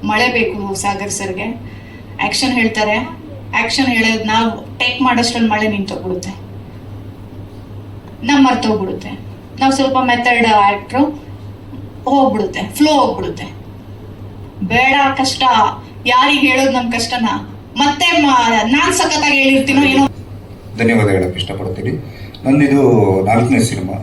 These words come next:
Speaker 2: ಫಸ್ಟು ನಿಮ್ಗೆಲ್ಲ ಗೊತ್ತು, ಸೋಡಾ ಬುಡ್ಡಿ ಅನ್ನೋ ಒಂದ್-, ಒಂದು ಸಿನಿಮಾದಲ್ಲಿ ಪ್ರೊಡಕ್ಷನ್ ಮಾಡಿ ಹೀರೋ ಆಗಿ ಬಂದವನು. And ಎರಡನೇ ಸಿನಿಮಾ ಕಮಲ ಟು ಚೆಕ್ ಪೋಸ್ಟ್, ಮೂರನೇ ಸಿನಿಮಾ ಸಖತ್ತಲ್ಲಿ ಒಂದು ವಿಲನ್ ಕ್ಯಾರೆಕ್ಟರ್ ಮಾಡಿದ್ದೆ. So ಇದು ನನ್ನ ನಾಲ್ಕನೇ ಸಿನಿಮಾ.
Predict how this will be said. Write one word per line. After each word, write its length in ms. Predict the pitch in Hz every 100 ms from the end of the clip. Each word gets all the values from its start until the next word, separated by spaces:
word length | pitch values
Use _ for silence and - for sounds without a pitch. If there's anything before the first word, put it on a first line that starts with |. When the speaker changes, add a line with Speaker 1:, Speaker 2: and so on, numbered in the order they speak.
| -
Speaker 2:
ಫಸ್ಟು 260 | 107 104 117
ನಿಮ್ಗೆಲ್ಲ 360 | 104 98 98 110
ಗೊತ್ತು, 320 | 104 95 101
ಸೋಡಾ 260 | 113 120
ಬುಡ್ಡಿ 260 | 123 113 110
ಅನ್ನೋ 160 | 104 101
ಒಂದ್-, 260 | 98 98 101 - 98 - 98 - 95
ಒಂದು 480 | 95 95 95 92 95
ಸಿನಿಮಾದಲ್ಲಿ 640 | 107 107 104 101 107 110
ಪ್ರೊಡಕ್ಷನ್ 540 | - 113 113 113 120
ಮಾಡಿ 260 | 107 104 127
ಹೀರೋ 340 | 123 110 104
ಆಗಿ 80 | 101
ಬಂದವನು. 600 | 95 95 101 135 156 - - - - -
And 260 | - 113 110
ಎರಡನೇ 240 | 120 139
ಸಿನಿಮಾ 720 | 139 135 123 123 139 - -
ಕಮಲ 240 | 107 113 113
ಟು 120 | 113
ಚೆಕ್ 220 | - -
ಪೋಸ್ಟ್, 380 | 113 113 - 104
ಮೂರನೇ 240 | 113 123
ಸಿನಿಮಾ 340 | 120 110 107 107 110 - - -
ಸಖತ್ತಲ್ಲಿ 680 | - 135 160 151 131 127 120
ಒಂದು 240 | 113 98
ವಿಲನ್ 300 | 98 127 135
ಕ್ಯಾರೆಕ್ಟರ್ 360 | 117 110 - 101
ಮಾಡಿದ್ದೆ. 460 | 98 92 90 80 - - - - - - -
So 180 | 160 160
ಇದು 140 | 147 151
ನನ್ನ 260 | 135 131 135 113 - - - - - -
ನಾಲ್ಕನೇ 400 | - 147 - 254
ಸಿನಿಮಾ. 320 | - 107